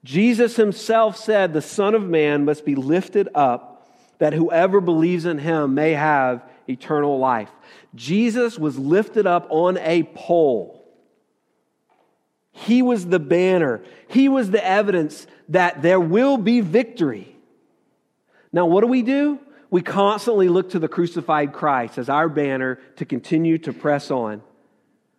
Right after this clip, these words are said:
Our risen Savior. Our banner is the cross, where he bled and he died for our sins. And when we come under attack, Christ, through the cross,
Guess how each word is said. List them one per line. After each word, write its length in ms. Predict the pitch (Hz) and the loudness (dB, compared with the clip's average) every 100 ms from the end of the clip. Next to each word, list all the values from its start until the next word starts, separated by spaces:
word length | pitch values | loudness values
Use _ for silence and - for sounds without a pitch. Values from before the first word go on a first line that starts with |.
| _ _ | _ _
Our 280 | 139 165 180 | 0 2 2
risen 720 | 135 151 196 185 208 202 202 - - | 0 2 2 2 0 0 -4 -10 -18
Savior. 680 | - 165 143 120 107 101 - _ _ _ _ _ _ _ _ _ - | 0 2 2 -2 -10 -14 -20 _ _ _ _ _ _ _ _ _ -8
Our 100 | 131 | -4
banner 400 | 117 156 170 180 | 0 0 2 -2
is 140 | 143 | -4
the 100 | 135 | -10
cross, 800 | - - 180 202 208 - - - _ _ _ _ _ _ - | -8 -2 0 0 -2 -8 -20 -20 _ _ _ _ _ _ -12
where 120 | 127 | -10
he 100 | 135 | -8
bled 540 | 135 147 160 175 175 | -4 0 2 2 0
and 120 | 175 | -4
he 120 | 139 131 | -8 -6
died 520 | 131 139 151 156 147 | 0 2 2 2 -2
for 140 | 151 | -4
our 140 | 143 147 | -2 -4
sins. 520 | - 151 127 117 113 - - | -4 -4 -2 -6 -10 -20 -8
And 140 | 147 143 | -2 0
when 140 | 143 | 2
we 100 | 143 | 0
come 220 | 143 175 | -2 0
under 200 | 214 233 | 2 2
attack, 640 | 240 240 143 127 131 - - _ _ _ _ | 0 0 -4 -4 -6 -14 -20 _ _ _ _
Christ, 800 | - - 185 185 147 175 - - _ _ _ _ _ _ | -20 -4 0 0 -2 -6 -18 -20 _ _ _ _ _ _
through 260 | - 165 208 | -4 0 0
the 80 | 196 | 0
cross, 640 | - 220 202 156 160 - | -2 0 2 2 -2 -6